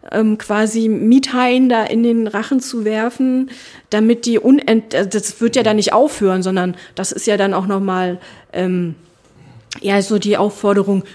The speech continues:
ja, dann kann ich ja da auch noch mal mehr Geld mit verdienen. Ähm,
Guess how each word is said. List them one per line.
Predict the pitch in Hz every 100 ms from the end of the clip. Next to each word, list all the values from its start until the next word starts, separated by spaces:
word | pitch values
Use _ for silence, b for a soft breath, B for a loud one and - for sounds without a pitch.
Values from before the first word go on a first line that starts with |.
| B
ja, | 190
dann | 185 175
kann | 202
ich | 208
ja | 202
da | 185
auch | 185 214
noch | 233 220
mal | 190
mehr | 190 180
Geld | 170 175 170
mit | 170
verdienen. | - 175 175 190 208 208 214 B B B B
Ähm, | 185 196 185 185